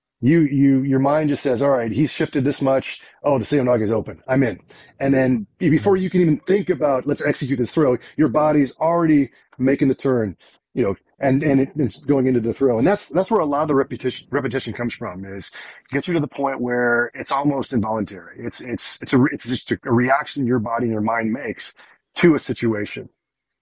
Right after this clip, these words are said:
'Cause if you, 'cause if you have to stop and think about it, I mean, y-, your chances of actually executing that thing, it go down dramatically. 'Cause now there's time that your opponent can react to you and defend you. You know, that, that window of opportunity where they're off balance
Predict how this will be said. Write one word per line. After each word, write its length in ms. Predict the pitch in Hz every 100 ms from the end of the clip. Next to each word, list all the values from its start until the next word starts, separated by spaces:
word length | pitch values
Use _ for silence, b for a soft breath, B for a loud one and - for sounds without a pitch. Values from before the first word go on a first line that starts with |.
| _ _
'Cause 120 | 147 156
if 80 |
you, 100 | 160
'cause 220 | 160 - 147
if 80 |
you 60 | 165
have 60 | 277
to 80 |
stop 260 | 214 - -
and 100 | 139
think 160 | 208 -
about 300 | 117 113 104
it, 160 | 104 b b _ _ _ _ -
I 80 |
mean, 280 | 165 143 131 127
y-, 140 | 165
your 140 | 156 196
chances 420 | - 190 185 151
of 80 | 147
actually 240 | 156 151
executing 420 | 135 120 156 160
that 160 | 160 160
thing, 240 | 185 190 -
it 160 | 135 - 120
go 240 | 151 143
down 320 | 131 135 127 110
dramatically. 680 | 113 120 139 131 - 104 95 _ B B B _
'Cause 100 | 131
now 200 | 151 175
there's 260 | 165 135
time 560 | - - 190 143 107 90
that 140 | 113 -
your 180 | 143 131
opponent 360 | 110 127 117
can 200 | - 110
react 400 | 104 135 139 -
to 100 | 120
you 240 | 104 98 - B
and 100 | -
defend 320 | 113 - 131 110
you. 140 | 95 - _ _ _ _ _ _ _ _ _
You 100 | -
know, 120 | 113 -
that, 300 | 127 143 139
that 120 | 139
window 180 | 139 170
of 40 | 156
opportunity 380 | 156 143 156
where 160 | 147 135
they're 140 | 139
off 180 | 143 143
balance 540 | 156 151 165 165 -